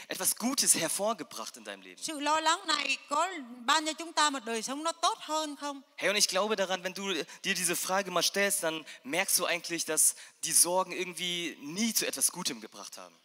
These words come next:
Speaker 2: Và khi chúng ta đặt ra câu hỏi đấy thì chúng ta sẽ có câu trả lời là những sự lo lắng này nó sẽ không đem cho chúng ta một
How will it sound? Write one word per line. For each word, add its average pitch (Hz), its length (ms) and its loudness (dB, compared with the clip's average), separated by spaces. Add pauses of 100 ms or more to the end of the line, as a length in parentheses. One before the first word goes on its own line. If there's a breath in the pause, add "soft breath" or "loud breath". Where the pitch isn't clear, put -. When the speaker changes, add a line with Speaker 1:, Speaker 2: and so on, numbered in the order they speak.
(320)
Speaker 2:
Và 254 220 4
khi 349 260 -2
chúng 339 180 -8
ta 320 80 2
đặt 269 180 2
ra 269 100 2
câu 320 160 -2
hỏi 262 220 2
đấy 208 160 -2
thì 302 100 -4
chúng 247 140 -10
ta 277 160 2
sẽ 285 140 -6
có 285 160 -2
câu 285 200 0
trả 220 160 0
lời 202 320 -2
là 190 100 -6
những 277 300 -8 (360 soft breath)
sự 302 160 -6
lo 277 160 2
lắng 294 220 2
này 226 180 2
nó 214 120 -6
sẽ 302 280 -4
không 320 220 -2
đem 302 260 2
cho 285 100 -6
chúng 277 140 -10
ta 269 160 2
một 220 140 -8